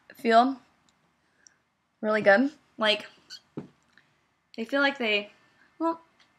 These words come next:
I do like it a lot. It's just not as maybe orangey as I wanted it to be.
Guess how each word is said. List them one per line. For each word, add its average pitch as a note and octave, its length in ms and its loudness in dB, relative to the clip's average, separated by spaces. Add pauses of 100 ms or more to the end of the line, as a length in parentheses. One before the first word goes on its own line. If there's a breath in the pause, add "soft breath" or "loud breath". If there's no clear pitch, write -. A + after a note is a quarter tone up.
(320)
I A#4+ 240 0
do A#3 160 -2
like F3+ 240 -8
it - 240 -8
a - 60 -10
lot. - 400 -2
It's - 180 -10
just - 140 -10
not G#3+ 460 -2
as G3 100 -10
maybe F#3+ 240 -8
orangey G3 800 -10
as F#3+ 160 -4
I F#3+ 60 -6
wanted G3 240 -8
it G3+ 80 -10
to - 80 -12
be. G3+ 200 -8